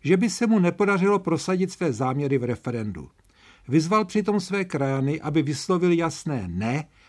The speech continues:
a je ochoten, pokud by mu byla zajištěna bezpečnost, vystoupit na shromáždění v Turecku. Jak se dalo očekávat, prohlášení Erdoana vyvolalo negativní ohlas i v zahraničí.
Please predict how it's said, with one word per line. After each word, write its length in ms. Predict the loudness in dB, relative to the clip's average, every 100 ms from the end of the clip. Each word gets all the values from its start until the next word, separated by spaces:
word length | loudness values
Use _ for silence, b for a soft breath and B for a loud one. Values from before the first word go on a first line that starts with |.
| b
a 100 | -2
je 160 | -2
ochoten, 640 | 0 -4 0 0 2 0 2
pokud 300 | 0 2 2
by 140 | 4
mu 140 | 2 2
byla 220 | 2 0
zajištěna 500 | 2 0 0 -4 -4
bezpečnost, 760 | -6 -4 -4 -4 -2 -4 -4 B B B
vystoupit 560 | -2 -2 2 2 4 2
na 140 | 0
shromáždění 680 | -2 -2 0 0 0 0 -2
v 80 | -6
Turecku. 560 | -6 -6 -8 -16 -20 -20 _ _ B B B B B
Jak 180 | -2 -2
se 160 | 0 2
dalo 180 | 2 2
očekávat, 640 | 0 -2 0 0 2 0
prohlášení 720 | 0 2 4 2 0 -4 -2
Erdoana 460 | -4 0 2 2 2
vyvolalo 500 | 2 2 2 2 2
negativní 640 | 0 0 -2 -2 -2 -4
ohlas 340 | -2 -2 -2 -6
i 100 | -6
v 20 |
zahraničí. 760 | -4 -2 -2 -4 -6 -12 -16